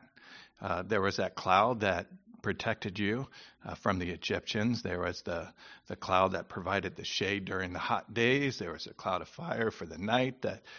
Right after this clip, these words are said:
that led and guided. There was food on the ground every day but Sunday, and you got twice,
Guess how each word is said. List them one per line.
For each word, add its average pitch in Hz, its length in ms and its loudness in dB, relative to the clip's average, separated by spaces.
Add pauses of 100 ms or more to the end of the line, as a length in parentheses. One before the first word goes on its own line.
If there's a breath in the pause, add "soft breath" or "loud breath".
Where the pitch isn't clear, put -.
(180 loud breath)
that 95 240 -6
led 104 260 6
and 85 180 -2
guided. 113 400 6
There 95 140 0
was - 160 -6
food 139 460 6
on 120 140 10
the 110 60 8
ground 120 540 6
every 98 300 2
day 110 440 0
but - 220 -8
Sunday, 120 540 6
and 98 160 2
you 190 80 -2
got 101 260 -6
twice, 123 540 -2